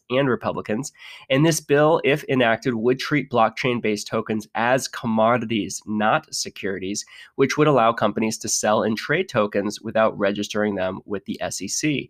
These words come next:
The bill was sponsored by Representative Tom Emmer, a Republican from Minnesota, Rep-, Representative Darren Soto, a Democrat from Florida, and Representative Ro Hanna, a Democrat from California.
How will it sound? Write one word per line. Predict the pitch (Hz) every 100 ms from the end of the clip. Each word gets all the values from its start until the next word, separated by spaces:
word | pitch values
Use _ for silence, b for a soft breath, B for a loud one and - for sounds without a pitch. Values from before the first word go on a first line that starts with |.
| B B B -
The |
bill | 107 143
was | 151 143
sponsored | - 110 - 127
by | 113
Representative | 104 101 110 110 107 101
Tom | - 98 98 -
Emmer, | 131 135 135 131 -
a | 104
Republican | 104 - 107 104 101
from | 98
Minnesota, | 92 95 131 131 131 B B B B -
Rep-, | 120
Representative | 135 139 117 107 101 101
Darren | 101 98 -
Soto, | - 147 143 139
a | -
Democrat | - 98 87 - -
from | 78
Florida, | - 143 143 131
and | 156
Representative | 147 143 123 110 107 107 _
Ro | 101 95
Hanna, | - 147 143
a | 104
Democrat | 110 104 98 95 95 - _ _ -
from | 104
California. | 104 - 104 92 - 147 143 85